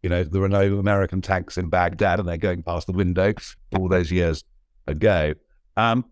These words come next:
I, and look, I don't know, Nick, and I've said this last week, you know, um, this sort of slow rolling momentum of banking problems, it has a familiar ring. We saw it. It's exactly the, the, the pattern we saw back in two thousand and eight.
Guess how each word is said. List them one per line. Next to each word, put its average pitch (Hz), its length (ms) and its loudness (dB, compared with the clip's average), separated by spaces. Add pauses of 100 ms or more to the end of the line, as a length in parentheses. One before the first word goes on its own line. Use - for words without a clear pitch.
(220)
I, 101 160 -6
and 156 140 0
look, 135 200 -4
I 120 120 0
don't 127 240 2
know, 101 200 0
Nick, 95 220 0
and 85 80 -2
I've 87 120 0
said 95 160 -2
this 85 160 -4
last 80 260 -2
week, 76 220 -4 (220)
you 87 100 0
know, 80 280 0 (280)
um, 73 380 -2 (640)
this - 180 0
sort 101 180 0
of 92 60 -4
slow 113 760 2
rolling 95 760 2
momentum 90 800 0
of 87 140 -6
banking 78 400 0
problems, 90 600 0 (480)
it 73 80 -6
has 85 120 -2
a 87 60 -2
familiar 120 400 0
ring. 143 280 2 (260)
We 160 100 -6
saw 120 220 2
it. 110 140 -4
It's 107 200 -6
exactly 127 540 0
the, - 260 -4
the, 120 80 -6
the - 120 -6
pattern 110 340 -2
we 101 100 0
saw 98 240 -2
back 78 240 -4
in 78 80 -4
two 82 160 -4
thousand 67 320 -2
and 64 100 -4
eight. 60 200 -8